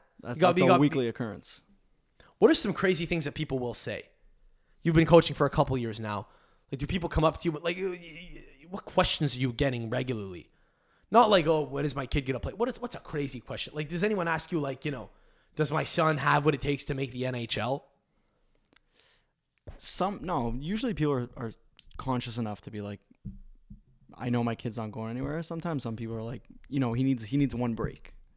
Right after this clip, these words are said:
Speaker 1: He's got one good season, and then doors could open." Which is
Speaker 2: R-
Speaker 1: pretty nuts.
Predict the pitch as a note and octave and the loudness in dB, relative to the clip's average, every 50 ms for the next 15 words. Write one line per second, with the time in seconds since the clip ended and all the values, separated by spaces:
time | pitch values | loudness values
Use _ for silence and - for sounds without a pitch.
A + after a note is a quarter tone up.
0 | _ _ - A#2+ A2 C3 B2 A#2+ B2 C3+ C3+ B2 C3 B2 - - - B2+ B2+ B2 | _ _ -12 -4 0 0 2 2 4 2 2 2 2 0 -2 -2 -2 -2 -2 0
1 | B2 C#3 C3+ B2 A#2 A2+ A2 G#2+ G#2+ - - _ - - _ - - - - - | 0 0 0 0 0 -2 -2 -4 -4 -6 -10 _ -20 -20 _ -20 -20 -16 -6 -4
2 | B2 A#2+ A#2 A2+ - - A2 F#2 F#2 - - - - - _ _ _ _ _ _ | -2 -2 -2 -4 -4 -6 -6 -6 -6 -10 -12 -18 -20 -20 _ _ _ _ _ _
3 | _ _ _ _ _ _ _ _ _ _ _ _ _ _ _ _ - - - - | _ _ _ _ _ _ _ _ _ _ _ _ _ _ _ _ -20 -20 -20 -20
4 | - _ _ _ - - A2+ - C#3 B2+ A#2 G#2+ F#2+ E2 - - - - - | -20 _ _ _ -10 -6 -2 0 2 2 2 0 -2 -4 -4 -4 -6 -6 -6